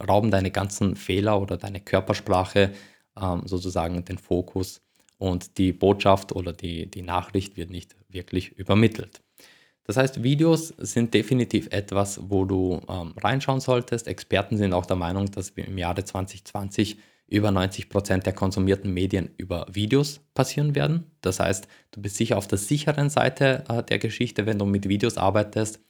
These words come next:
Allerdings, wie gesagt, will ich dich auch vorwarnen, äh, dass du nicht zu enthusiastisch, äh, dich dran machst und, ähm, jeden Mist veröffentlichst,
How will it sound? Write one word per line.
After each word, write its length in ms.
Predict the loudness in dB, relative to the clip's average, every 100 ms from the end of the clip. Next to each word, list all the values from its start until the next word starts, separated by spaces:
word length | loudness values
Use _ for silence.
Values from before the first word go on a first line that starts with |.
| _ _ _
Allerdings, 560 | 4 4 4 0 -2 -16 _ _ _ _ _ _ -4
wie 140 | 0 2
gesagt, 360 | 2 2 0
will 100 | -4
ich 120 | -4
dich 200 | -8 -4
auch 140 | -4 -4
vorwarnen, 720 | 0 4 6 6 6 4 0 -8 -20 _ _
äh, 180 | 2 2
dass 200 | 2 0
du 80 | 0
nicht 280 | -2 -6
zu 220 | 0 2 4
enthusiastisch, 880 | 2 -2 -2 0 -2 0 -2 -2
äh, 240 | -2 -2 -2
dich 160 | -4
dran 300 | -4 -4 -2
machst 320 | -2 -4 -6 -6
und, 340 | -4 -4 -8
ähm, 320 | -10 -8 -10 -6
jeden 280 | -4 -4 -2
Mist 260 | -2 -2
veröffentlichst, 760 | -2 -2 -2 -2 0 -2 -4